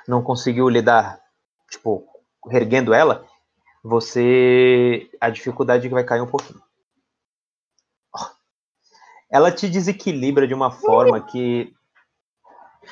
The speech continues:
de uma forma que não te fere, porque ela definitivamente não quer te machucar de forma alguma. Você fica até um pouco com, com o coração cortado de dar um soco nela, porque ela te,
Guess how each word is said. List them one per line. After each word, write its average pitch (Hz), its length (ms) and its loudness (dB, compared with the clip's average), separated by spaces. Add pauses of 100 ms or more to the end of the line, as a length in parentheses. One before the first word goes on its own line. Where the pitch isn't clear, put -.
(160)
de 131 80 -4
uma 139 180 4
forma 139 340 2
que - 380 -4
não 151 200 2
te 190 120 -10
fere, 127 400 2
porque 120 400 -2
ela 117 240 2
definitivamente 127 580 -4
não 120 100 -4
quer 135 160 -6
te - 80 -16
machucar 117 320 -4
de 104 60 -18
forma - 280 -8
alguma. 120 320 -10 (420)
Você 117 240 -8
fica 135 140 0
até 139 100 2
um 151 60 2
pouco 160 340 -2
com, 143 400 -2 (140)
com 135 140 -4
o 123 40 -6
coração 131 320 2
cortado 127 400 2
de 123 60 -6
dar 120 100 4
um 120 60 0
soco 123 220 -2
nela, 113 140 2
porque - 180 -4
ela 117 80 0
te, - 180 -16